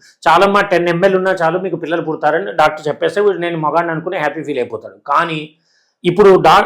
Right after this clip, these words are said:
ఈమెకి స్కాన్ చేసినప్పుడు ఈ థర్టీన్త్, ఫోర్టీన్త్, ఫిఫ్టీన్త్ డేట్లో నీకు ఎగ్ రిలీజ్ అవుతుంది, ఆ మూడు రోజులు కలవమని చెప్తాడు డాక్టర్.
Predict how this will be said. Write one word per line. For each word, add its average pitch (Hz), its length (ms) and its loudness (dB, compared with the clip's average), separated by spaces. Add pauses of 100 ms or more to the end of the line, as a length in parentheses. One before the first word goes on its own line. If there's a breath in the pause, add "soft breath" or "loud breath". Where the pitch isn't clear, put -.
(120)
ఈమెకి 208 340 4
స్కాన్ 202 400 0
చేసినప్పుడు 175 540 0
ఈ 165 260 -2
థర్టీన్త్, 185 440 0
ఫోర్టీన్త్, 180 360 2
ఫిఫ్టీన్త్ 175 380 -2
డేట్లో 160 300 2
నీకు 175 160 -2
ఎగ్ 147 140 -2
రిలీజ్ 156 220 -4
అవుతుంది, 156 280 -2
ఆ 175 60 4
మూడు 160 220 -2
రోజులు 175 180 0
కలవమని 147 360 0
చెప్తాడు 127 280 -12
డాక్టర్. 104 240 -16